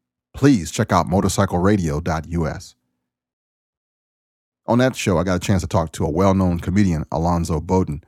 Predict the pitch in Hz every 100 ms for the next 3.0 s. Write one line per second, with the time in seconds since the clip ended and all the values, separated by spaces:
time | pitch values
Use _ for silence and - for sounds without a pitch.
0 | _ 120 131 123 90 110 113 107 - 101
1 | 82 90 117 110 - 110 107 - - 113
2 | 104 76 69 - - 98 87 80 98 87